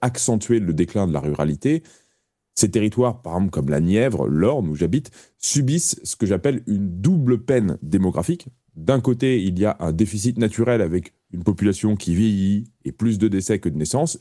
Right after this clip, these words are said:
Et puis, de l'autre côté, il y a aussi un déficit migratoire chronique, c'est-à-dire que tous les jeunes actifs fuient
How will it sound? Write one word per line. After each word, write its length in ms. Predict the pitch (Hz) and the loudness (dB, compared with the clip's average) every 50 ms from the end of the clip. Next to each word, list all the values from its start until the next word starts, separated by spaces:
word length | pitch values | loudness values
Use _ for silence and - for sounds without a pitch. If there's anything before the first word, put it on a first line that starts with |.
| - - | -2 -2
Et 80 | 101 | -2
puis, 380 | 92 - - 120 120 107 101 - - | -2 0 0 2 2 2 0 -4 -10
de 180 | - 80 80 160 | -12 -2 2 2
l'autre 180 | 165 143 - - | 2 2 0 -2
côté, 140 | 98 - 165 | -2 -2 0
il 40 | 160 | 2
y 20 | |
a 40 | 113 | 2
aussi 180 | 90 87 - 120 | 0 0 0 0
un 80 | 92 | 0
déficit 500 | 85 82 92 - 104 95 - 107 98 - _ _ _ _ _ _ _ - | 2 0 0 -2 -4 -2 -2 -4 -4 -4 _ _ _ _ _ _ _ -6
migratoire 640 | 85 95 120 151 131 123 131 127 120 127 117 101 - | 0 2 2 2 2 2 0 0 2 0 0 -2 -2
chronique, 380 | - - 104 98 117 151 165 | -2 0 0 2 2 0 -2
c'est-à-dire 280 | - - - 78 104 - | -4 -4 -2 -2 -2 0
que 80 | - - | 0 -2
tous 280 | - - - 160 156 | -2 0 0 0 2
les 140 | 135 123 110 | 2 2 2
jeunes 320 | 95 101 107 101 92 - - _ _ _ _ - | 2 2 0 0 0 -2 -6 _ _ _ _ -10
actifs 500 | 85 - - - - 113 - - - _ _ _ _ _ _ _ | -10 -10 -8 -2 -2 -2 -2 -2 -8 _ _ _ _ _ _ _
fuient 460 | - - - - 131 135 135 123 - | -8 -6 -2 0 0 0 0 0 -4